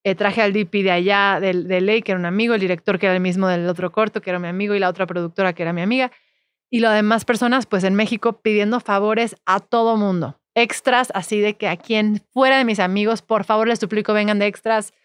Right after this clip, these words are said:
Todo el mundo vino. Bueno, eh, acabó siendo, eh,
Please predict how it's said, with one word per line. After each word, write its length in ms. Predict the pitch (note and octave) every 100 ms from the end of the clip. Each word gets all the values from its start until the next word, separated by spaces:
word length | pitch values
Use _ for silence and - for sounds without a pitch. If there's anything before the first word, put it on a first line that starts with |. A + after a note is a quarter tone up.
| _ _ -
Todo 100 | G#3+
el 40 |
mundo 180 | G#3 G3+
vino. 460 | G3+ A3+ G#3+ G#3+ F#3+
Bueno, 300 | - G3 D#3+ - _ _ _ _ _ _ -
eh, 600 | G#3+ G#3 G#3 G3 F#3 E3+ _ _ _ _ _
acabó 300 | - A#3 A#3+
siendo, 580 | C4 B3+ G#3+ G#3+ B3 - _ _ _ _ -
eh, 420 | G3+ F3+ E3